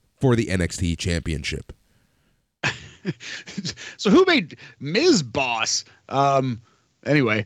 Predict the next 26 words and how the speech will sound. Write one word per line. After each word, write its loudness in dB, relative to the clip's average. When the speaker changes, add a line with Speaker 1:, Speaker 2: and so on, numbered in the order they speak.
Speaker 2:
<laughs> -20
that, 4
it's 0
just -6
kinda 0
funny -2
that -2
he 2
just 2
Speaker 1:
Yeah. -2
Speaker 2:
has -6
booking -2
power 0
now. 0
But 4
yeah, 2
that 0
happens -6
in -14
wrestling -8
all -4
the -12
time, -4
I -4
guess, -4
whatever. 0